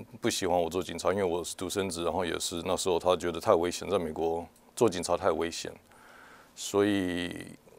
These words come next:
做了警察一段时间，可是我就去上法律学校，然后考了律师执照，做了律师三年。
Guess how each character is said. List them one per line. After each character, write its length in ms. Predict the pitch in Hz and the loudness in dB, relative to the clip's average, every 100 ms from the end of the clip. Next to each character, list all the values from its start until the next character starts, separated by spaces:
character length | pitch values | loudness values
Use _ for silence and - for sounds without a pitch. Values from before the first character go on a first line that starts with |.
| - | -2
做 280 | - 120 104 | 6 8 8
了 60 | |
警 180 | 85 87 | 4 -2
察 220 | - 87 | 2 4
一 60 | 90 | 4
段 200 | 113 95 | 4 2
时 240 | - 85 | 0 -4
间， 440 | 80 95 87 90 90 | -2 0 0 0 -4
可 180 | - | -6
是 800 | 78 82 90 85 85 87 90 - - - - _ _ _ _ _ _ - | -6 -4 -2 -2 -4 -6 -8 -10 -12 -16 -20 _ _ _ _ _ _ -10
我 160 | 87 | -8
就 460 | 87 90 87 87 85 87 - - - - _ _ _ | -2 2 4 2 -2 -8 -16 -20 -20 -20 _ _ _
去 760 | - - 101 90 85 85 85 90 | -6 -2 0 0 0 -2 -4 -8
上 240 | - - 92 | -2 2 2
法 200 | - 82 | 4 2
律 120 | 92 | 0
学 340 | - 85 82 | -2 -2 -2
校， 460 | 80 104 90 82 85 92 | 0 4 4 4 0 -2
然 100 | 85 | -2
后 140 | 87 | -2
考 220 | - 80 | 0 0
了 140 | 82 90 | 0 -2
律 100 | 85 | -4
师 280 | - 90 87 | -4 -6 -6
执 180 | - 82 | -8 -2
照， 260 | - 87 78 | 4 4 2
做 220 | 117 95 | 2 2
了 60 | 92 | 2
律 120 | 95 | -2
师 140 | - | -4
三 260 | 98 107 95 | -2 0 0
年。 240 | 82 80 | -4 -8